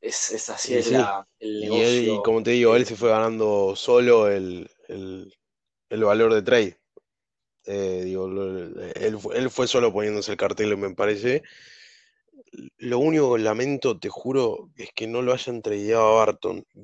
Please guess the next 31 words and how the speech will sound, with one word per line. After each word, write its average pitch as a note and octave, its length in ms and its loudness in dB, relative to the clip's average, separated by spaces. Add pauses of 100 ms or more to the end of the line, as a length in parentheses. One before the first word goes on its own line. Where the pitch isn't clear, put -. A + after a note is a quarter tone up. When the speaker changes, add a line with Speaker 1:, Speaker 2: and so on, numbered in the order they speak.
Speaker 2:
Creo D#3+ 200 0
que A#2+ 80 -2
lo G#2+ 100 2
consideraron A2 560 0
en A2+ 60 2
algún G#2 220 -2
momento. G#2 520 -4 (420)
Eh, G2+ 200 -8
o, G#2 200 0
o A2 200 4
algún, A2+ 320 2
en A#2+ 60 4
algún B2+ 300 4
lado C#3+ 200 6
leí B2+ 280 4
que - 140 -6
estaba, G#2+ 460 4
estaba A2+ 580 4
viéndose A2+ 600 0
de G2 520 -2
que, F#2+ 300 -10
de F2 160 -10
que F#2+ 120 -6
sea A2+ 200 -2
moneda G#2+ 320 -2
de G2 160 -2
cambio. G#2 360 -4 (3000)
Speaker 1:
Lo B2+ 160 0
quisieron E3+ 340 0
tradear A#2 540 2
por C3 280 2